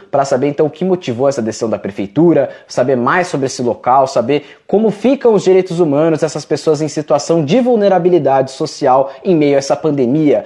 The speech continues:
como que eles podem se proteger, enfim, o que tem sido feito do poder público, por parte de ativistas,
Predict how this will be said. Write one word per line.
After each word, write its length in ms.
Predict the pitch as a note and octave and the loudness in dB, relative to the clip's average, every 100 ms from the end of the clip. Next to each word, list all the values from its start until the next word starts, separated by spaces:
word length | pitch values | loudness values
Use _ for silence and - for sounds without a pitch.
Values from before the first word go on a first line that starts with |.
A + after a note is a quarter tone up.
| - - | -8 -8
como 200 | D#3 D3 | -6 -2
que 80 | |
eles 120 | C#3+ - | -4 -2
podem 240 | C#3 B2+ | -2 -2
se 120 | - | -4
proteger, 720 | B2 A#2+ A2 B2 D3+ B2 - C#3+ | -8 -6 -4 0 0 0 -4 -8
enfim, 240 | C#3 D3+ | -2 -2
o 60 | B2+ | -2
que 60 | |
tem 120 | D#3 | -4
sido 220 | D3 D3+ C#3 | -4 -4 -2
feito 280 | D#3 C#3 - - | -2 -2 -10 -12
do 80 | G#2 | -6
poder 280 | A2 G2 - | -2 -2 0
público, 640 | E3+ F#3+ C#3 A#2 - A2 - | 2 4 2 -2 -4 -6 -4
por 120 | D3 | -4
parte 280 | C3 B2+ - | 0 -2 0
de 60 | C3 | -2
ativistas, 880 | - G2+ - F3 F#3 C#3+ - A#2+ | -2 -6 -2 2 2 2 0 -2